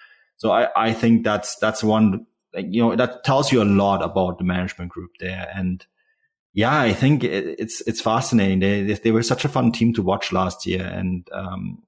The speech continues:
I'm looking forward to Katombo Mavumbo coming back,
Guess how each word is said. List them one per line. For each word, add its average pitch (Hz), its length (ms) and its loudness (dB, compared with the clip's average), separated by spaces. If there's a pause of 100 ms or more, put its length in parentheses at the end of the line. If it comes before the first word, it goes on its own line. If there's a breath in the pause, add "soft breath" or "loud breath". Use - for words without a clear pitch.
(100)
I'm 107 140 6
looking 127 200 2
forward 107 440 2
to - 80 -6
Katombo 98 680 2 (140)
Mavumbo 101 720 4 (220)
coming 95 240 2
back, 85 380 -2